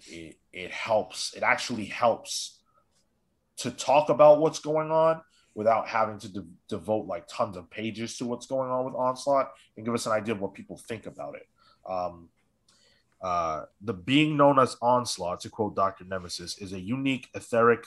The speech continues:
chimera created from the combined psychic profiles of Professor X and Magneto. It is one of the most potent adversaries mutant kind has ever faced. It seems driven most pointedly by whatever unconscious desire the two men had or have for domination,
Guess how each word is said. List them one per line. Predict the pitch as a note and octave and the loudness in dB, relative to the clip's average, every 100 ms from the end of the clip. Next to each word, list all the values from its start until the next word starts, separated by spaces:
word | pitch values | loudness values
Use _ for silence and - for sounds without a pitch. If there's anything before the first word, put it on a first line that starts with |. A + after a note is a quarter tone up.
| - | -8
chimera | G2 G2+ A2 G2 | -6 0 0 0
created | - G2+ G2 A2 B2 B2+ | -4 -8 -4 -2 -2 -4
from | A#2 | -10
the | G2+ | -10
combined | - F2 E2+ G#2 B2 A#2+ | -10 -10 -2 0 0 -4
psychic | - A2 G#2+ G#2 | -2 -2 -4 -10
profiles | - G#2+ G#2 F#2+ F#2 F2+ F2+ - - _ | -6 -6 -4 -2 -2 -4 -8 -18 -20 _
of | F#2+ | -10
Professor | G2+ - A2 - - | -10 -2 -2 0 -4
X | G2 - | -4 -8
and | G2 | -10
Magneto. | F2+ F2 G2 F#2+ D2 B1+ _ _ | -10 -10 -10 -8 -10 -14 _ _
It | G#2+ | -8
is | G2 | -4
one | A2+ | -4
of | G#2+ | -4
the | |
most | G#2+ G#2 - | -4 -6 -4
potent | A#2+ B2+ C3 | -4 -4 -6
adversaries | A2 A#2 G#2+ G#2+ G2 F#2 | -4 -2 -4 -8 -8 -8
mutant | G2 G2+ | -12 -12
kind | G2+ F#2+ | -10 -10
has | E2+ | -10
ever | F2 D#2+ | -16 -18
faced. | - F#2 D2 - _ - - - | -16 -14 -14 -18 _ -20 -12 -10
It | G#2 | -6
seems | B2+ C#3 D3+ C#3+ - _ _ _ | -4 -2 -4 -6 -12 _ _ _
driven | F#2+ A2 D3+ B2+ A2 | 0 6 8 6 2
most | A2+ C#3 - | 2 2 0
pointedly | D#3 D3 B2+ G#2+ | 0 0 -2 0
by | G2+ G2 | 2 2
whatever | G2 G2+ A2+ D3+ | 2 0 2 2
unconscious | B2+ C3 B2 C3 C#3 C3+ B2+ | 2 0 -2 2 2 2 -6
desire | - G2+ G2+ B2 B2+ | -8 -4 2 4 4
the | G#2 F#2+ | 2 -4
two | - B2+ | -8 -2
men | C#3 C3+ | -2 0
had | B2+ B2 A2 | 2 2 2
or | A2 | 0
have | G2+ G2+ G2 | 0 -2 -4
for | F2+ | -8
domination, | D#2+ F2+ F2+ G2 G#2 - - | -6 -6 -6 -10 -10 -12 -16